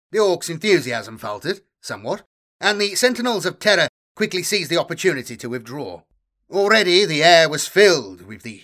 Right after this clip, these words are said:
tortured groaning of metal as a star fort never intended to enter atmosphere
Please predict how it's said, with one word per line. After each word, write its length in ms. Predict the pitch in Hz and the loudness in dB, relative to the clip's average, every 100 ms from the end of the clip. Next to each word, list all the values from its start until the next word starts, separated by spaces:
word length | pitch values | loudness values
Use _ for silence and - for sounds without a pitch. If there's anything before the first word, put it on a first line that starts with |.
| - | -6
tortured 540 | 190 180 - 156 - _ - | -2 0 -2 -8 -10 _ -6
groaning 800 | 143 208 208 185 110 82 90 92 | 2 4 4 2 -4 -14 -20 -20
of 140 | 104 | -8
metal 380 | 143 185 170 175 _ _ _ - | -2 -2 -2 -4 _ _ _ -6
as 220 | 139 139 | -4 -4
a 80 | 147 | -6
star 460 | - - 220 180 | -4 0 2 2
fort 320 | - 147 156 | 0 -4 -2
never 200 | 165 190 | 0 0
intended 720 | 180 160 - 190 156 120 143 135 | 0 -2 0 2 0 -6 -10 -10
to 140 | 117 | -6
enter 320 | 151 143 135 | -4 -4 -6
atmosphere 720 | 123 170 190 143 - 131 131 | -4 -2 -2 -4 -10 -6 -6